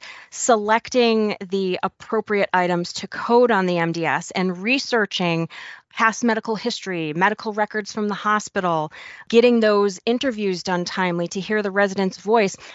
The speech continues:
that could impact the payment. So certainly, you know, care is a concern, but payment is a concern as well. If those assessments are not set timely or not set at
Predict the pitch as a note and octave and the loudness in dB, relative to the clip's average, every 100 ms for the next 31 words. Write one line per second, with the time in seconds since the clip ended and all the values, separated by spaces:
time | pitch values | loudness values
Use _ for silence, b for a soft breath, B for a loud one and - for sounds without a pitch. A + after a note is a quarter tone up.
0 | B B F#3 A#3 D4+ - C#4+ A#3 B3 - | B B 0 4 4 2 0 0 -2 0
1 | C4 C4+ - C4+ - C4+ G4 - - - | -2 -2 -2 -4 -2 -2 -2 -2 -6 -8
2 | G#3+ G3+ - B3 B3+ B3 B3 A#3+ - B | -6 -4 2 2 2 2 4 2 0 B
3 | B B A3 G3 - - C#4+ D#4 D4 - | B B 2 2 -2 -4 2 2 2 -2
4 | - A#3 - B3 - C4 C4 - C4 - | -2 -2 -2 -6 -2 0 0 -2 -4 -4
5 | C#4 D4+ C#4+ G3+ F#3 F#3+ F3+ F3+ F3 F3 | -2 -2 -2 -4 -6 -6 -6 -4 -2 -4
6 | E3+ G#3+ G#3+ F#3 B B B B B A#3 | -2 2 4 2 B B B B B 0
7 | A3+ A#3+ B3+ D4 - A3+ G#3+ A3 G#3 - | 2 4 4 2 0 -2 -2 -4 -2 -2
8 | F#3+ F#3 F3+ - - F#3 - - F3+ F#3 | 0 2 0 -2 -6 -6 -4 -2 0 0
9 | A3 C4+ D#4 _ G3 F3+ F3+ F#3+ - - | 0 -2 -4 _ 0 2 4 4 2 -4
10 | _ _ _ - - A#3 - G3+ | _ _ _ -16 0 2 2 -2